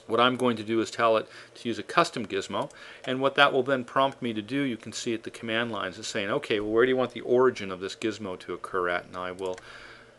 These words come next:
use my shift right mouse, uh, click technique to bring up the temporary overrides for my O snaps and snap to this endpoint here. And you can see the gizmo has now relocated itself. Now at the command line, it's asking me for a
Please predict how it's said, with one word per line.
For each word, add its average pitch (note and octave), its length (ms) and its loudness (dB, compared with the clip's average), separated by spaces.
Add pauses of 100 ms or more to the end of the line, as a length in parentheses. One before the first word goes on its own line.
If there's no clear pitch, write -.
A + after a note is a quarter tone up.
(100)
use G#2+ 220 -6
my G#2 200 -2
shift - 420 0
right A2 320 4
mouse, G#2+ 480 2 (760)
uh, G2 320 -6
click - 320 -2
technique - 520 -4
to G#2 100 -14
bring G#2 200 -4
up G#2 180 -6
the F#2 180 -8
temporary G#2+ 640 -2
overrides F#2+ 600 0
for G#2+ 100 -14
my F#2 140 -4
O G2+ 120 -4
snaps - 440 -8
and G2+ 160 -14
snap G2+ 340 -4
to G2 120 -10
this F#2 200 -8
endpoint G2+ 500 -10
here. A2 360 -2 (460)
And G#2+ 100 -10
you G#2 60 -8
can G#2 120 -12
see - 140 -8
the G2+ 80 -10
gizmo G2+ 460 0
has F#2+ 120 -12
now G#2 160 -2
relocated G2 800 0
itself. G2+ 440 -4 (320)
Now B2 180 4
at A#2 80 -4
the - 60 -14
command A2+ 360 -2
line, G#2+ 220 0
it's - 140 -12
asking G#2+ 340 0
me G#2 120 -6
for G2+ 300 -2
a F2+ 100 0